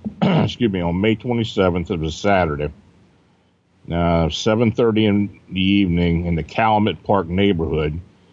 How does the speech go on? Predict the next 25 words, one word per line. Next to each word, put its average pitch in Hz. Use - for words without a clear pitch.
at 82
one 98
twenty-seventh 101
and 87
Ashland 92
Avenue. 80
<sighs> -
The 92
witness 117
stated 110
that 98
they, 92
her 117
and 87
her 92
boyfriend 90
had 80
first -
thought 104
they 90
saw 95
a 87
black 101
helicopter, 90
uh, 82